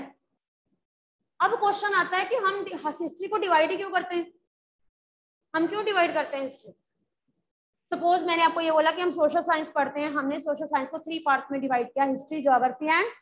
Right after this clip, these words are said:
सिविक्स, Study के लिए। यानी कि जब हम किसी particular country के बारे में जानना चाहते हैं तो हम उसको three parts में divide कर सकते हैं या four parts में या टू parts में divide, Ancient and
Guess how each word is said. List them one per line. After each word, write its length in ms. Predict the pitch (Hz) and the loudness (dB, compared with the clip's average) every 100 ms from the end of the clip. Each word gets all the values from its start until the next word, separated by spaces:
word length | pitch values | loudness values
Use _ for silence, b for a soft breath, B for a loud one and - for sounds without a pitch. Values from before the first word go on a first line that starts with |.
| _ _ | _ _
सिविक्स, 480 | - 247 - - - _ _ _ _ - _ _ - | -10 -8 -8 -12 -18 _ _ _ _ -20 _ _ -2
Study 320 | 359 330 330 | 2 2 2
के 160 | 294 | 2
लिए। 300 | 240 190 170 - _ _ _ _ - | 0 -2 -12 -20 _ _ _ _ -2
यानी 220 | 285 294 | 0 0
कि 100 | 294 | 0
जब 180 | 294 339 | 0 0
हम 220 | 339 349 | 2 -2
किसी 220 | 349 349 370 | -4 -8 -4
particular 640 | 302 302 294 294 294 294 - _ _ 320 | -2 -2 -2 0 2 0 -4 _ _ -2
country 360 | 320 320 392 | 0 0 -2
के 140 | 403 359 | 0 4
बारे 220 | 311 294 | 4 2
में 120 | 311 | -2
जानना 320 | 285 247 262 | 0 0 -2
चाहते 340 | 269 247 226 247 | -2 -2 -2 -6
हैं 260 | 254 330 - _ - | -4 -4 -6 _ -4
तो 60 | |
हम 140 | 320 302 | -2 -2
उसको 200 | 302 359 | -4 -8
three 200 | - 349 311 | -6 -6 0
parts 280 | 269 - 269 | 0 0 -8
में 120 | 262 | -10
divide 280 | 254 240 226 | -6 -6 -4
कर 180 | 233 | -8
सकते 300 | 208 226 - | -8 -12 -14
हैं 140 | 202 180 _ _ _ 269 | -14 -14 _ _ _ 0
या 100 | 277 | 2
four 240 | 311 311 | 4 4
parts 300 | 302 262 - | 6 4 2
में 80 | 262 | -6
या 100 | 247 | -6
टू 400 | 247 277 - 370 | -6 -10 -4 -2
parts 320 | 370 277 233 | 2 2 2
में 80 | 269 | -6
divide, 180 | 247 214 - _ 262 | -6 -8 -10 _ 0
Ancient 480 | 277 - 359 359 | 0 0 0 2
and 280 | 349 359 427 | 4 4 2